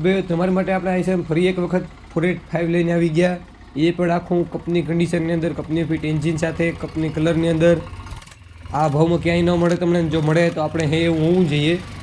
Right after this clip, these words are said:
એવું ના જોઈએ, કારણ કે કંપની ફિટ એન્જિન ન હોય, એન્જિન હોય તો કંપની કલર ન હોય. અને નોર્મલ ગમે એ પ્રોબ્લેમ તો હોય જ. આ ટ્રેક્ટર પંદરનું મોડલ છે, છતાં પણ તમે જુઓ,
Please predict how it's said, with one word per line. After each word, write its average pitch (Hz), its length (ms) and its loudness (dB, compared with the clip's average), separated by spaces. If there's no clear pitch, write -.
એવું 175 260 2
ના 190 180 4
જોઈએ, 160 180 0
કારણ 160 240 -4
કે 165 80 -2
કંપની 175 300 0
ફિટ 165 220 -2
એન્જિન 165 260 2
ન 175 80 4
હોય, 180 120 2
એન્જિન 165 300 2
હોય 165 120 2
તો - 100 -6
કંપની 160 240 -2
કલર 180 200 4
ન 160 160 2
હોય. 170 160 2
અને 139 100 -4
નોર્મલ 180 400 2
ગમે 165 180 2
એ 185 140 2
પ્રોબ્લેમ 175 280 2
તો 170 120 2
હોય 180 160 6
જ. - 20 2
આ 165 140 0
ટ્રેક્ટર 165 320 -4
પંદરનું 170 480 2
મોડલ 170 220 4
છે, 175 100 4
છતાં 165 280 -2
પણ 156 140 -4
તમે 170 240 2
જુઓ, 170 180 4